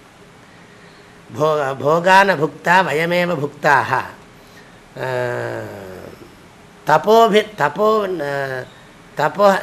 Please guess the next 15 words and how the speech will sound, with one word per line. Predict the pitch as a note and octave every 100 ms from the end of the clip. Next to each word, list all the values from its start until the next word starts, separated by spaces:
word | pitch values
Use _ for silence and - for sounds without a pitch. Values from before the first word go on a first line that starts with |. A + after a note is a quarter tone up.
| -
தபஹா | D#3 G3 G3+ A3+ A#3+
ந | F3+
தப்தம் | F3+ E3+ - G#3+ A3+ C#3+
வயமேவ | D3 F#3+ G#3+ A3+ A3+
தப்தாக. | F#3 - C#3+ A#2+ - - - - -
நாம் | C3+ F#3+ G#3+
தவம் | - G#3+ B3
செய்யவில்லை, | G#3+ G3 G3 F3+ D#3+ D3 C#3 C#3 - - -
ஆனால் | D3 E3+ F3+
நாம் | D#3 D3 F3 F#3+ F#3 -
தவிக்கப்பட்டோ-, | D#3+ G3 - F#3+ - E3+ -
தவிக்க-, | D#3 - E3 E3+ -
தவிச்சோம். | F#3+ D#3+ E3+ F#3+ - F#3 F3+ A#2+ - - - - - - A2 A2 - - - - - - - - - - -
தபோன | C#3+ D3+ G#3+ A3 G#3+
தப்தம் | G3 E3 - G3 B3